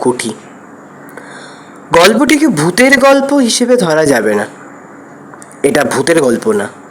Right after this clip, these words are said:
তাহলে এটা কিসের গল্প? শুনেই দেখুন না।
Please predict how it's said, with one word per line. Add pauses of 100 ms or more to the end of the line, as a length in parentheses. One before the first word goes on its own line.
(1160)
তাহলে
এটা
কিসের
গল্প? (1200)
শুনেই
দেখুন
না।